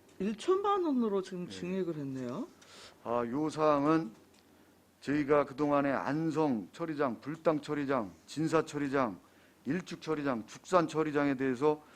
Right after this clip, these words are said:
Speaker 2: 한국환경공단으로부터 기술 진단을 받았습니다.
Speaker 1: 네네.
Speaker 2: 그때 지적된 사항이 아직 이루어지지 못해서,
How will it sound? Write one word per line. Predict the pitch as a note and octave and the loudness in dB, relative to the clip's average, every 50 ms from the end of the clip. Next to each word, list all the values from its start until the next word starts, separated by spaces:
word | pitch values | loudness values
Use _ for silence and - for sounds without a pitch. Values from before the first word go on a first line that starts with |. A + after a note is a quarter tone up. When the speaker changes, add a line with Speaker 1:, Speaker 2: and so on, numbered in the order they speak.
| - - - _ _ - | -20 -20 -20 _ _ -6
Speaker 2:
한국환경공단으로부터 | - G#3+ A#3 A3+ G3+ G3+ E3+ F3 G#3 G#3+ G3+ F#3+ F#3 E3+ D#3+ E3 E3 D#3 D3+ D3 C#3+ C#3 C3 - - C3 | -2 -2 0 0 0 0 -2 -2 0 0 0 0 -2 -2 -2 -2 0 2 2 2 2 -2 -4 -4 -8 -12
기술 | - - D3+ F3 F3 D3+ | -10 -8 -8 -6 -6 -6
진단을 | D3 D3+ C#3+ C3+ C3+ C3 B2+ C3 C3 A#2+ | -6 -6 -4 -4 -4 -2 -4 -4 -6 -8
받았습니다. | A#2 B2 A#2 B2+ A2+ - - A#2 A2+ A#2 B2+ A#2 G#2 - | -8 -8 -8 -8 -10 -8 -10 -8 -6 -4 -4 -4 -4 -2
Speaker 1:
네네. | G#3+ A3+ A3 G3+ F#3 E3 D3 D3 - | -2 0 0 -2 -4 -6 -8 -10 -10
Speaker 2:
그때 | - D3 - - F3+ E3+ E3 | -10 -12 -8 -4 -2 -2 -2
지적된 | - D3+ E3+ F#3+ - - F3+ E3 D#3+ D3 | -2 -2 -2 -2 -2 -2 -2 -2 -2 0
사항이 | D#3 D3 D3 C#3+ C#3 C#3 D3 D3 | 2 2 2 2 2 0 -2 -2
아직 | C3 C3 B2+ B2+ B2 | -2 -2 -4 -6 -8
이루어지지 | D3 D3+ E3 D#3+ D3+ C3+ C3+ C3 C#3 | -6 -4 -4 -4 -4 -4 -8 -8 -8
못해서, | B2 B2+ B2 - B2+ A#2 A#2 D#3+ D#3 A#2+ - | -6 -6 -8 -8 -8 -6 -2 -2 -2 -2 -4